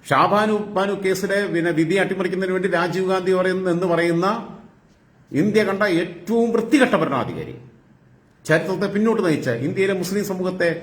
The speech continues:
തകർത്ത, അവരുടെ പുരോഗമനത്തിന്റെ വഴിയിലേക്ക്, അവരുടെ അഭിവൃദ്ധിക്ക് തടസ്സം നിന്ന രാജീവ് ഗാന്ധി മരിച്ചുപോയി എന്ന് ഒരാളും വിശുദ്ധനാവുന്നില്ല.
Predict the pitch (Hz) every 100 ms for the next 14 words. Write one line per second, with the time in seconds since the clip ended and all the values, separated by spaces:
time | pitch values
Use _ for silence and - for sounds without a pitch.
0 | - - 185 226 220 - 90 - - -
1 | - _ _ _ - 160 202 190 180 208
2 | 208 196 196 190 180 180 175 180 185 180
3 | 214 214 180 185 170 170 247 220 135 95
4 | - - - 185 202 196 160 123 98 101
5 | 143 175 220 196 190 175 160 175 175 160
6 | 170 151 135 120 92